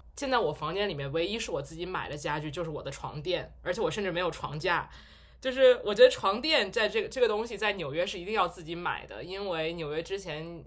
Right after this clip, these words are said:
嗯，闹过很严重的就是 bed bug，是那种有点像床，呃，床垫的寄生虫吧。然后所以现在纽约，呃，扔东西很，呃，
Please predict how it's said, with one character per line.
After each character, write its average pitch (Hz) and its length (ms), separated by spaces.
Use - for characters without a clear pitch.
嗯， 147 300
闹 233 220
过 185 100
很 165 200
严 135 220
重 190 200
的 151 80
就 165 120
是 160 120
bed 180 220
bug， 98 320
是 - 240
那 170 160
种 135 320
有 175 100
点 175 100
像 160 260
床， - 240
呃， 131 200
床 143 360
垫 185 140
的 147 60
寄 175 160
生 170 200
虫 - 300
吧。 123 160
然 165 120
后 214 100
所 208 180
以 214 160
现 226 180
在 214 220
纽 165 380
约， 202 360
呃， 160 180
扔 240 200
东 269 140
西 269 120
很， 139 280
呃， 160 180